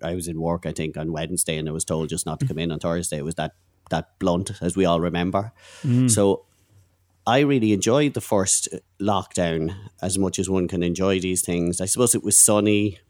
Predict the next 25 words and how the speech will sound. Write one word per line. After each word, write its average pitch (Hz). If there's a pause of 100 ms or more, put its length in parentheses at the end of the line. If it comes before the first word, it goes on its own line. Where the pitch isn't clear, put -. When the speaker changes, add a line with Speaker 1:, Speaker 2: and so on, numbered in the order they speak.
Speaker 1:
we 95
live 95
in 87
a 90
kind 87
of 87
cottage 92
in 85
a 80
kind 85
of 82
a 85
rural 87 (220)
thing. 87 (140)
So 95
we 92
had 95
a 90
nice 95
five 82
kilometers 82
around 80
us. -
We're 85
in 82